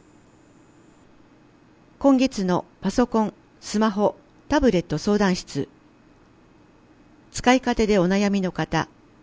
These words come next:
ボランティア相談員が優しく丁寧に教えます。お気軽にお越しください。持ち込み相談もできます。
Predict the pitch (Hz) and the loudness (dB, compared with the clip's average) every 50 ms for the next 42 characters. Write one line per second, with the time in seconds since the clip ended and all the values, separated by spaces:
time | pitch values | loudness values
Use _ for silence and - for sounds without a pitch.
0 | _ _ _ _ - - - - 202 226 254 277 294 277 - 285 277 277 - 269 | _ _ _ _ -20 -12 -4 0 2 4 4 4 2 2 2 2 2 2 2 2
1 | 262 254 254 247 233 214 202 190 175 156 160 156 - - _ - 165 185 - 220 | 0 2 2 0 0 0 0 -2 -2 -2 -2 -4 -4 -6 _ -6 -6 -4 -2 -4
2 | 226 - - - - 202 - - - - 262 294 311 254 226 196 170 160 151 151 | -4 -4 -6 -6 -4 -4 -4 -6 -4 -2 0 2 2 2 2 0 0 0 -2 -4
3 | - - 170 165 147 139 151 151 - - - _ _ _ _ _ _ _ _ _ | -4 -4 -4 -4 -4 -4 -4 -6 -8 -14 -18 _ _ _ _ _ _ _ _ _
4 | _ _ _ _ _ _ _ _ _ _ _ _ - 185 196 - 254 254 277 269 | _ _ _ _ _ _ _ _ _ _ _ _ -10 -8 -6 -2 0 2 2 2
5 | 269 254 262 247 - 254 247 - - 233 214 220 - 226 196 170 - - _ _ | 2 2 0 0 0 -2 -4 -4 -4 -4 -2 -2 -2 -2 -2 -2 -4 -8 _ _
6 | _ _ _ _ _ _ _ _ _ _ _ _ _ _ _ _ _ - - _ | _ _ _ _ _ _ _ _ _ _ _ _ _ _ _ _ _ -20 -20 _
7 | _ - 214 226 - - - 285 277 285 277 - 302 285 254 196 170 151 139 143 | _ -4 -2 -2 -2 -2 0 0 2 2 2 2 2 2 4 2 2 0 -2 -4
8 | 143 160 - - 156 147 147 - - - - | -4 -4 -4 -2 -2 -2 -2 -4 -6 -12 -20